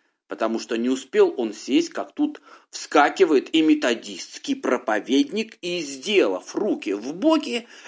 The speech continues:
этаким залихватским манером пускается вслед за его пресвитерианским преподобием. «М, Джек Раферти?»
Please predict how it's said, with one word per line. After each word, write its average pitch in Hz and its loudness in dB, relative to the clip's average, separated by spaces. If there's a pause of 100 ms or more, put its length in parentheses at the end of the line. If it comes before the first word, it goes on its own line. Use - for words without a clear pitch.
этаким - 0 (200)
залихватским 220 2
манером 208 2 (320)
пускается 254 0
вслед - -2
за 127 0
его 123 4
пресвитерианским 98 -8
преподобием. - -12 (800)
«М, 92 -10
Джек - -4 (180)
Раферти?» 190 -2